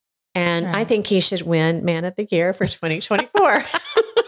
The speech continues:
Speaker 2: Oh, great. That would, that would be Cinderella's wonderful thing for twenty-four,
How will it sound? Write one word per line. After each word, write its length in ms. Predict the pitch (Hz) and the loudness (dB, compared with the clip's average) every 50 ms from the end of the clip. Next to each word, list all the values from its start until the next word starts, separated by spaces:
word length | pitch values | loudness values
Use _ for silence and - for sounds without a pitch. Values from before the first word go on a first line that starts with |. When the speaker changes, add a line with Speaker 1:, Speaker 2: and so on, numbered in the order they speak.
| - - 427 427 - - 392 381 - - 262 - 320 | 0 -2 -2 0 0 -2 -2 0 2 2 2 4 4
Speaker 2:
Oh, 120 | 339 359 | 2 2
great. 380 | - 339 330 330 320 294 277 226 | 2 2 2 2 2 0 0 0
That 180 | 277 277 269 | 0 0 2
would, 460 | - 403 403 - 381 415 403 - - 403 | 0 0 0 0 -2 -2 0 0 0 2
that 160 | 330 320 311 | 2 4 2
would 140 | 311 220 220 | 2 0 0
be 200 | 220 240 233 233 | 0 2 2 2
Cinderella's 720 | - - - 262 247 247 254 247 254 240 233 233 240 226 208 202 185 185 _ _ - 190 185 180 - _ _ - | 2 2 0 2 2 2 2 4 4 4 4 4 2 2 0 0 -2 -4 _ _ -8 -6 -6 -6 -8 _ _ -4
wonderful 560 | 170 151 208 233 254 277 240 - - 226 214 | 0 2 4 4 4 2 0 0 0 0 0
thing 280 | - - 196 185 175 | 0 0 0 0 0
for 120 | 180 - 180 | 0 0 0
twenty-four, 560 | 175 - 185 180 175 165 - 175 170 170 - | 0 0 0 0 0 0 2 2 2 2 0